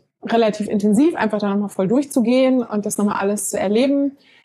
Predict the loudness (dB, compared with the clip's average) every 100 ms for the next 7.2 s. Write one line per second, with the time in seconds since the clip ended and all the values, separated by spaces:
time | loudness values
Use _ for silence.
0 | _ -2 0 0 2 2 2 0 0 -2
1 | -2 0 0 -2 -2 -2 -2 -2 0 2
2 | 0 -2 -2 -2 -2 0 -2 -2 -2 0
3 | 2 0 0 0 -4 _ _ _ _ _
4 | _ _ -4 0 2 2 2 2 0 -2
5 | -4 -2 0 0 -2 _ _ _ _ _
6 | -2 0 0 0 0 2 0 -4 -6 -4
7 | -4